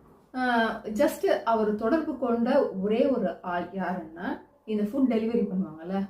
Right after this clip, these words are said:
அவங்க. இந்த மாதிரி கேஸை நீங்க ஏற்கனவே கேட்ட மாதிரி இல்ல?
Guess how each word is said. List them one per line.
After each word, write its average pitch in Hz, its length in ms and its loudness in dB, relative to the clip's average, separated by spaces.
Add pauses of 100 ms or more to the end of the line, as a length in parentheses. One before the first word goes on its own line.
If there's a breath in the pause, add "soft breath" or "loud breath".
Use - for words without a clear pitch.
(120)
அவங்க. 160 280 -12 (1120 soft breath)
இந்த 294 220 2
மாதிரி 311 260 2
கேஸை 262 360 0
நீங்க 185 320 2
ஏற்கனவே 262 480 0
கேட்ட 240 240 -4
மாதிரி 220 220 0
இல்ல? 226 280 2